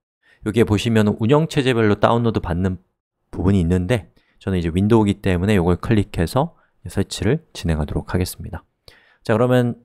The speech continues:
여기 설치를 위해서 다운로드가 시작됐고요. 런 버튼을 눌러서 실행을 할게요.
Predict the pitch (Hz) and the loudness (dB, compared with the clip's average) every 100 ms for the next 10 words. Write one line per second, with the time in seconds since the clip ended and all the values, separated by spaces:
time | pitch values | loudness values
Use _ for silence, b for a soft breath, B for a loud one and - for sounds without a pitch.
0 | - 101 120 117 113 110 101 - 123 - | -6 -4 0 4 4 4 2 0 -2 -4
1 | - 123 117 110 104 95 95 95 - 123 | -2 2 4 4 4 4 2 2 2 0
2 | 123 - 113 113 104 90 87 - 95 - | 0 0 0 2 0 0 -2 -2 -4 -4
3 | 85 - 85 78 160 _ _ _ - 87 | -4 -4 -4 -4 -8 _ _ _ -4 0
4 | 104 123 120 107 - 110 92 87 85 78 | 2 0 0 -2 0 -2 0 0 0 -4
5 | 120 90 _ _ _ _ _ _ _ - | -8 -12 _ _ _ _ _ _ _ -8
6 | 104 95 127 156 _ - - 76 - | -6 -4 -4 -6 _ -10 -8 -10 -12